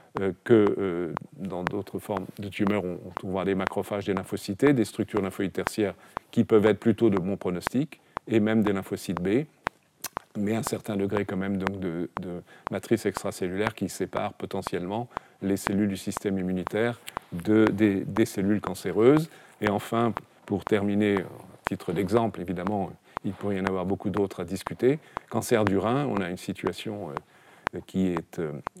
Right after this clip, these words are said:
complexe, avec l'empilement, euh, des, des, des cellules tumorales, euh, la, la présence, euh,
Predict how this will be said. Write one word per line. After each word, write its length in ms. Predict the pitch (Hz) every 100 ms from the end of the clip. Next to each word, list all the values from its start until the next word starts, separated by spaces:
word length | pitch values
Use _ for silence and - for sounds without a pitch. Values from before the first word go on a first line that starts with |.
| -
complexe, 600 | 117 104 135 170 - -
avec 260 | 107 98
l'empilement, 600 | 110 101 107 104 110 107 98
euh, 220 | 82 85
des, 320 | 95 87 82 -
des, 180 | 95
des 220 | 82 - 101
cellules 360 | - 98 104
tumorales, 540 | - 101 87 98 127 151 _ _ _ - - - -
euh, 220 | 101 92
la, 120 | 92 -
la 140 | 101 104
présence, 600 | - 107 107 113 113 -
euh, 300 | 92 87 80